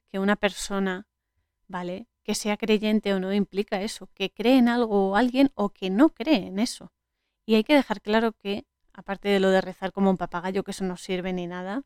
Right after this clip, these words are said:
si o-, obedece al ego, no obedece a Dios. Eso para empezar. Eh, otra cosa igual, un creyente es una persona que cree.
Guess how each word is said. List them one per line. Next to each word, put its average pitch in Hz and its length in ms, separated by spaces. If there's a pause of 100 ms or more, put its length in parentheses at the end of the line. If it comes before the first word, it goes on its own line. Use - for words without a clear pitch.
(120)
si 175 500
o-, 180 220
obedece 202 420
al 247 80
ego, 269 180
no 214 200
obedece 185 440
a 175 60
Dios. 170 380
Eso 220 180
para 180 160
empezar. - 400 (440)
Eh, 196 200 (220)
otra 196 300
cosa 202 220
igual, 165 280
un 214 140
creyente 226 400
es - 100
una 196 120
persona 214 400
que - 220
cree. 185 460